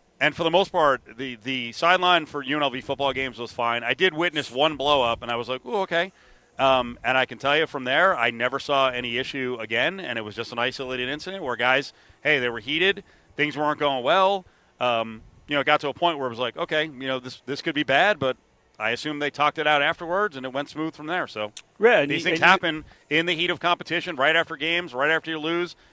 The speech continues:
Speaker 1: I don't know about you, Willie. I don't know if you're a good loser, uh, but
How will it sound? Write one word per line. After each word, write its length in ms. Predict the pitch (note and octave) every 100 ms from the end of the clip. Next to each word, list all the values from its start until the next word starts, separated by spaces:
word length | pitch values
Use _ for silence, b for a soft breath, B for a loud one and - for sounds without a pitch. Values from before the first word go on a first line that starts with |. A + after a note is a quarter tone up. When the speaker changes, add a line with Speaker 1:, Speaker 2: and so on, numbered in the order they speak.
| b -
Speaker 1:
I 60 |
don't 80 | A3
know 60 | G3+
about 180 | F#3+
you, 100 | F#3
Willie. 300 | F#3+ C#3+ D3
I 60 | C#3+
don't 100 | D#3+
know 40 |
if 60 | D#3
you're 140 | E3+
a 60 | D3
good 140 | D3+
loser, 440 | D#3+ F3 D#3+ B2 A#2+ b b b b
uh, 240 | A2+ A2+
but 260 | A2 A#2+ A#2